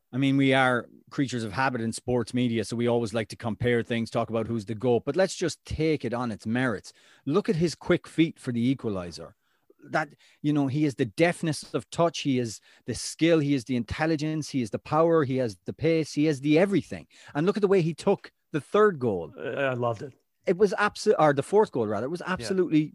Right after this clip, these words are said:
Speaker 1: beautiful and
Speaker 2: His third.
Speaker 1: nonchalant.
Speaker 2: Yeah.
Speaker 1: Like, he put it exactly where he wanted to put it. So, you know, the comparison's fine, but I,
Speaker 2: By
Speaker 1: I,
Speaker 2: the
Speaker 1: I
Speaker 2: way,
Speaker 1: do
Speaker 2: though, it's, it's not just us. It's not just like, oh, the, the talk radio public out there lo-,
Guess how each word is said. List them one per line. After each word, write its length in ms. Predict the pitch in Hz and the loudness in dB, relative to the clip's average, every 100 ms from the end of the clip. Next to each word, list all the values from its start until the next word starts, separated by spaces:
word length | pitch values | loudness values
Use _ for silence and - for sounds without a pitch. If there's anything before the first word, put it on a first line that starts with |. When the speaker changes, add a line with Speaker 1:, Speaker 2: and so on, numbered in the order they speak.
| 120 | -6
Speaker 1:
beautiful 480 | 143 208 170 - | -2 0 -2 -4
and 100 | 117 | -4
Speaker 2:
His 180 | 120 127 | 0 0
third. 60 | 151 | 2
Speaker 1:
nonchalant. 580 | 208 196 135 98 73 _ _ _ - | 2 0 -2 -4 -8 _ _ _ -8
Speaker 2:
Yeah. 140 | 107 | -2
Speaker 1:
Like, 100 | 156 | -2
he 100 | 175 | -2
put 240 | - 196 | 0 2
it 120 | 208 196 | 4 2
exactly 600 | 131 127 180 - 175 165 | 0 2 2 2 0 2
where 220 | 156 170 | 2 4
he 80 | 160 | 4
wanted 380 | 165 156 151 - _ _ _ _ _ - | 0 -2 -6 -10 _ _ _ _ _ -8
to 100 | 151 | 0
put 200 | 214 208 | 2 2
it. 160 | - | 0
So, 300 | - 143 127 _ _ _ - | 2 2 2 _ _ _ -4
you 80 | 170 | -2
know, 200 | 120 107 | 0 -4
the 120 | - | -6
comparison's 580 | 156 151 180 175 - 135 | -4 2 2 2 -2 -6
fine, 360 | - 139 131 | 0 0 0
but 200 | 107 113 - _ _ _ | 0 -4 -4 _ _ _
I, 120 | 113 | -6
Speaker 2:
By 140 | 98 139 | -2 2
Speaker 1:
I, 40 | |
Speaker 2:
the 60 | 247 | 4
Speaker 1:
I 40 | |
Speaker 2:
way, 80 | 202 | 4
Speaker 1:
do 40 | |
Speaker 2:
though, 140 | 160 135 | 2 2
it's, 180 | - - | 0 -4
it's 100 | 202 | -4
not 200 | 208 311 | -2 -4
just 260 | - 277 - - | 0 -2 -2 -2
us. 260 | 156 104 | -2 -2
It's 140 | 147 - | -8 -4
not 220 | 190 190 | -2 0
just 200 | 214 - | 0 0
like, 380 | 175 160 143 - - | 4 4 4 -2 2
oh, 180 | 147 | 4
the, 160 | 131 139 - - | 4 0 -6 -12
the 80 | - | -8
talk 400 | - - 160 139 | -4 4 4 6
radio 720 | 143 147 147 143 139 131 123 | 2 4 4 6 6 6 2
public 560 | 113 - 147 135 127 127 | -2 2 2 2 -2 0
out 240 | 127 123 | 0 2
there 340 | 135 123 123 123 | 2 2 2 0
lo-, 300 | 123 127 | 0 -2